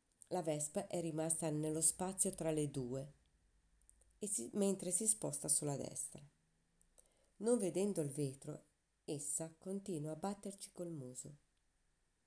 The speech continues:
È uno strazio vederla arraffarsi contro un qualcosa che non si vede, ma che sente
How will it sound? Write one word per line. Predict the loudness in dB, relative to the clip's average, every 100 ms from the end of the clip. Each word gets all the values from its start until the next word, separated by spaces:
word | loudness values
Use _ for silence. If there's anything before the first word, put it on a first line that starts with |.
| _ _ _ _ _
È | -2
uno | -2 -2
strazio | -2 -2 -4 -4 -2
vederla | 0 2 0 0 -2 -6 -12
arraffarsi | -10 -6 -4 -4 -2 -2 0 0 0
contro | -2 -2 0 0
un | 0
qualcosa | -2 -2 -4 -8 -6 -6 -4 -6 -8 -20 -20 -20 -12
che | -8
non | -4 -2 -2
si | -2 -2
vede, | 0 2 2 -2 -6 -10 _ _ _ _ _ _ _
ma | -10 -10
che | -8 -4
sente | 0 0 -2 -8 -14 -16 -20